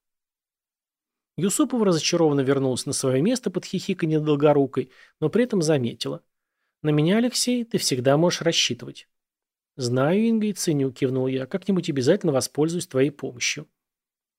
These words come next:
После занятий, к моему немалому удивлению, университетские друзья решили меня поддержать и в кафе не ходить сегодня тоже. Так что мы встретились на крыльце с Анной Шереметьевой и направились в сторону стоянки.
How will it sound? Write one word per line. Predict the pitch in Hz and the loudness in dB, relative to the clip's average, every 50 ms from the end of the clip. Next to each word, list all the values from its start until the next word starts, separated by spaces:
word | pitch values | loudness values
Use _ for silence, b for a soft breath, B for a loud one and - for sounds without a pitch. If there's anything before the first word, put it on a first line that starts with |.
| _ _ _ _ _ _ _ _ _ - | _ _ _ _ _ _ _ _ _ -4
После | 139 127 - 135 | -2 -2 0 0
занятий, | 123 131 135 139 151 175 175 - 151 - | 0 0 0 2 2 0 0 -2 -6 -6
к | - | -4
моему | 135 131 127 131 131 | -2 -2 0 0 0
немалому | 131 131 135 131 131 131 131 131 131 135 | 0 0 0 0 2 2 2 2 2 0
удивлению, | 127 120 127 123 127 143 175 180 170 143 | 0 0 0 0 2 2 2 2 2 0
университетские | 127 123 131 131 120 - - 113 - 156 - - - 139 | 0 0 0 -2 -2 -4 -6 -4 -4 -4 -4 -4 -4 -4
друзья | 127 131 131 123 123 147 160 156 | -2 -2 -2 0 2 4 4 4
решили | 143 120 - - 139 131 | 4 2 0 0 0 0
меня | 139 139 139 | 0 -2 -2
поддержать | - - 135 123 127 135 120 123 139 131 131 - _ | -2 -4 -4 -2 0 0 0 0 0 -2 -2 -6 _
и | - 156 | -10 -10
в | - | -2
кафе | - 147 131 - 208 | 0 0 0 2 2
не | 202 196 170 | 0 0 0
ходить | - - 135 139 156 143 - | 2 0 0 0 -2 -4 -4
сегодня | - 143 131 135 139 151 165 | -4 -2 -2 -2 -2 -4 -8
тоже. | - - 131 117 107 117 139 - _ _ _ _ _ _ _ _ _ _ _ _ _ _ _ _ - | -4 -2 -2 -2 -2 -4 -8 -12 _ _ _ _ _ _ _ _ _ _ _ _ _ _ _ _ -2
Так | 254 262 | -2 -2
что | - - 233 | 0 0 0
мы | 226 208 | 0 0
встретились | - - - 214 208 - 190 175 - - | 0 0 0 0 0 0 -2 -4 -2 -2
на | 165 151 | -4 -4
крыльце | - 165 165 156 - - 147 131 | -2 -2 -4 -2 -2 -2 -2 -2
с | - - - | 0 0 0
Анной | 143 135 135 131 | 0 0 0 0
Шереметьевой | - - 147 135 156 180 220 262 269 - - 165 156 | 0 0 0 0 0 0 2 0 0 -2 -2 -2 0
и | 143 | 0
направились | 147 139 - - 185 226 240 233 208 - | 0 -2 0 0 0 2 2 0 0 -2
в | - | -4
сторону | - - 143 139 135 135 123 | -2 -2 0 0 0 -2 -4
стоянки. | - - - 147 135 120 110 127 - 120 _ - 147 151 - | -4 0 2 2 2 2 0 -6 -10 -12 _ -12 -12 -12 -14